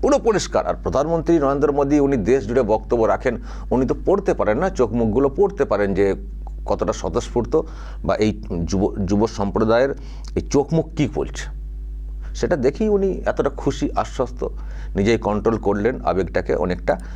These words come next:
তারপর উনি বলতে শুরু করলেন, বাংলাতেও কথা বললেন, তারপরে বললেন, "যা দেখতে পাচ্ছি পরিবর্তন তো দেখ-, চোখের সামনে দেখতে পাচ্ছি পরিবর্তন আসছে।" তো সব মিলিয়ে দর্শক,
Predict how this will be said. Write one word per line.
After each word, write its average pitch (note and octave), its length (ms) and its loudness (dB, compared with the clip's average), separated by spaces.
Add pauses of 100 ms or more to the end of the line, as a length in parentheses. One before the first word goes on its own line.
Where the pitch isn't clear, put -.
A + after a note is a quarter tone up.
(140)
তারপর F#2 300 0
উনি F#2 160 0
বলতে F2+ 480 -2
শুরু F2+ 240 -2
করলেন, F2 360 0
বাংলাতেও E2+ 420 0
কথা E2 220 -2
বললেন, D#3 380 2 (260)
তারপরে F#2 260 0
বললেন, F2+ 320 0
"যা F2 100 2
দেখতে D#2+ 300 -6
পাচ্ছি E2+ 380 -2 (280)
পরিবর্তন E2+ 500 0
তো F2 200 -2 (300)
দেখ-, A2+ 160 -2
চোখের - 200 0
সামনে B2 240 -2
দেখতে G2 280 -4
পাচ্ছি - 200 -2
পরিবর্তন D#2+ 480 -2
আসছে।" - 340 -6 (1500)
তো B2+ 60 2
সব F#3+ 200 2
মিলিয়ে G#3 260 4
দর্শক, D3+ 340 2